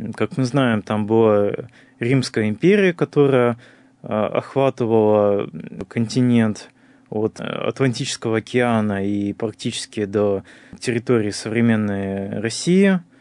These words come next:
до в-, территории Восточной Европы. Были варварские племена, которые пришли с востока с завоеваниями в те же годы, в четвёртом, э, в пятом веках.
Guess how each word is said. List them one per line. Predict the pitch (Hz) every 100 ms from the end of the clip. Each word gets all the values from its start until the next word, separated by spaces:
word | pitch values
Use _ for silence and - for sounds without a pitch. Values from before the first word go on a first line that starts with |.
| _ -
до | 107 110 104 101
в-, | 95 117 - -
территории | 127 117 127 107
Восточной | 107 - 120 - 110
Европы. | 104 104 110 98 107 101 - - - -
Были | 101 127 143
варварские | 107 127 170 170 - 165
племена, | 147 147 143 139
которые | 135 135 131 127
пришли | 123 123 - 135
с | -
востока | 127 - 139 127 123
с | 107
завоеваниями | 113 117 117 117 117 113 107 104 101 101 101
в | -
те | - 113
же | 107
годы, | 104 113 104
в | 95 -
четвёртом, | - - 123 110 104 98
э, | 101 101
в | -
пятом | - 110 104 95
веках. | 107 - 101 92 -